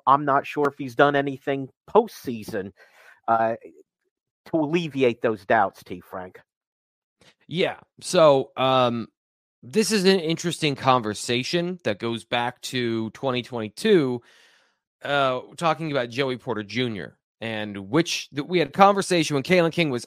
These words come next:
Speaker 2: on absolute fire. Which one of these two is the better N F L prospect? And people were saying that Kalen King has better instincts at the position. He might not have X, Y, and Z, but he's a great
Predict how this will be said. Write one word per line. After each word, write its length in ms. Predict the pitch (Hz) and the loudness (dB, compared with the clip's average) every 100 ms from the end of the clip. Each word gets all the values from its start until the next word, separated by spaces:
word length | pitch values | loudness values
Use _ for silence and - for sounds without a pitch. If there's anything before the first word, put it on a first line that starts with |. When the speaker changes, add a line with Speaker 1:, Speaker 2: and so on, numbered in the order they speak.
| _ | _
Speaker 2:
on 320 | 165 165 160 - | 2 4 2 -4
absolute 800 | 151 160 151 - 143 131 131 120 | -2 -2 -2 -4 -2 -2 -4 -4
fire. 600 | - - 160 143 104 - _ _ _ _ _ _ _ | -12 2 4 4 2 -6 _ _ _ _ _ _ _
Which 240 | 120 165 170 | 4 4 8
one 100 | 170 | 6
of 80 | |
these 160 | 156 156 | 6 2
two 160 | - 151 | 2 2
is 100 | 127 | 0
the 80 | |
better 220 | 131 123 104 | 0 0 0
N 120 | 107 | -2
F 120 | 101 | -4
L 100 | 92 | -8
prospect? 640 | - - 160 - 104 - | -6 -8 -8 -4 -4 -4
And 80 | 110 | -10
people 200 | 110 95 | -10 -8
were 80 | 104 | -6
saying 340 | 131 123 113 | 0 0 0
that 160 | 107 104 | -4 -4
Kalen 300 | 135 113 110 | -2 -2 -2
King 180 | 135 117 | -4 -2
has 100 | 104 | 0
better 260 | 117 110 - | 0 0 -2
instincts 560 | 139 131 - 123 110 | -4 -4 -4 -4 -4
at 100 | 107 | -8
the 60 | - | -8
position. 500 | - 104 147 170 104 | -10 2 2 2 -2
He 120 | 113 | -4
might 200 | 127 127 | -4 -4
not 220 | 113 120 - _ _ _ | -4 -6 -6 _ _ _
have 200 | - 135 | 0 2
X, 220 | 135 139 - | 2 -2 0
Y, 180 | 120 | 0
and 160 | 110 110 | 2 -2
Z, 280 | 110 196 147 | -2 0 0
but 180 | 117 110 | -4 -4
he's 260 | 131 151 | -4 -4
a 40 | 127 | -4
great 500 | 110 123 131 127 | -2 2 2 2